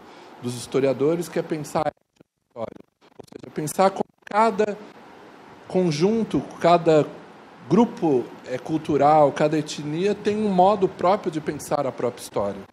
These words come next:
ou pensar a história dos outros. A história dominante no nosso contexto do mundo ocidental,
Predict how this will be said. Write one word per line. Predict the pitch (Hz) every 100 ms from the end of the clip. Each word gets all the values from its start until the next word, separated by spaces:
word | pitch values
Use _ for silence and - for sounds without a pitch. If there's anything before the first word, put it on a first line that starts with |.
| - - -
ou | 131
pensar | 147 156 - 147
a | 147
história | - 147 143
dos | 151 151
outros. | 113 98 - - - - - - - - - - - - - - - -
A | 156
história | - 165 143 117 113 - - - - -
dominante | 117 151 151 139 165 170 131 127
no | 120
nosso | 120 120 -
contexto | 113 127 123 113 139 131 131 120 104 98 - - - - - - - - -
do | 123
mundo | 131 131
ocidental, | 120 131 127 113 - 143 151 156 143 120 107